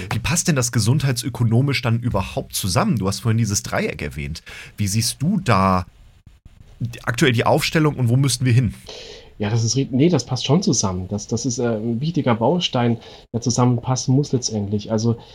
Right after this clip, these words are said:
Speaker 2: wenn ich jetzt betrachte, es muss eine Gesundheitsdienstleistung an den Patienten, ähm, hin-, hingeführt werden, angeboten werden, ja, in Anspruch genommen werden, dann muss das auch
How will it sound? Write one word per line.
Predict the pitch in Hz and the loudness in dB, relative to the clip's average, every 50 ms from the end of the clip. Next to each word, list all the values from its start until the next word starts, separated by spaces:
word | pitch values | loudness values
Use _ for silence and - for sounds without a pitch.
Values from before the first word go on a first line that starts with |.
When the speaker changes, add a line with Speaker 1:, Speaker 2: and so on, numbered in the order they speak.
| - - - _ - | -20 -20 -8 _ 2
Speaker 2:
wenn | 131 147 | 2 2
ich | 160 - | 4 2
jetzt | 175 175 - - - - - 139 | 0 0 -2 -4 -6 -8 -8 -4
betrachte, | 131 147 117 131 151 147 - 135 | -2 0 2 2 2 0 0 -2
es | 120 - | 0 0
muss | 151 156 151 - | 2 2 2 2
eine | 131 135 131 120 | 0 0 0 0
Gesundheitsdienstleistung | 127 131 120 - 160 170 170 143 135 127 - - - 151 170 175 - - - 123 120 127 127 - - 135 123 117 113 - - - - - _ | -2 -2 -2 0 0 0 0 0 -2 -4 -4 -4 -2 -2 -2 -2 -2 -2 -2 0 0 0 -2 -4 -2 -2 0 0 -2 -4 -10 -20 -20 -6 _
an | - 127 123 | 0 2 2
den | 123 123 | 2 0
Patienten, | - - 120 113 - - - 131 127 123 120 - 117 107 101 101 - _ - - - - - | 0 0 -2 -2 -2 0 0 2 2 2 0 0 0 0 -2 -4 -8 _ -20 -20 -20 -12 -6
ähm, | 123 117 113 - - - - 123 123 127 - - - _ - - - - _ - 101 110 | -4 -4 -4 -4 -6 -10 -12 -12 -12 -12 -14 -16 -18 _ -20 -20 -20 -20 _ -18 -14 -10
hin-, | 131 117 120 143 143 - - | -4 0 0 0 0 0 2
hingeführt | 117 160 208 202 175 - - 147 131 120 - 110 | 4 4 6 4 4 4 4 4 4 4 4 2
werden, | 117 113 104 95 - 101 98 92 | 2 2 2 2 -2 -4 -4 -2
angeboten | 87 123 156 175 151 - 127 117 113 104 101 92 | 2 4 4 4 4 2 0 0 0 0 -2 -2
werden, | 98 95 90 87 87 - 98 95 | -4 -4 -6 -6 -8 -8 -8 -6
ja, | 107 120 110 | -6 -6 -6
in | 104 98 | -6 -6
Anspruch | - 127 123 - - 120 117 | -6 -8 -8 -6 -8 -8 -6
genommen | - 110 104 98 101 98 | -6 -6 -6 -6 -6 -8
werden, | 92 92 92 98 98 - - - - - - _ _ _ | -8 -8 -10 -10 -12 -14 -18 -20 -20 -20 -20 _ _ _
dann | - 113 120 | -2 0 0
muss | 135 156 - | 0 0 -2
das | - 127 - - | -4 -4 -4 -2
auch | 120 123 131 - - | -2 -2 -2 -2 -6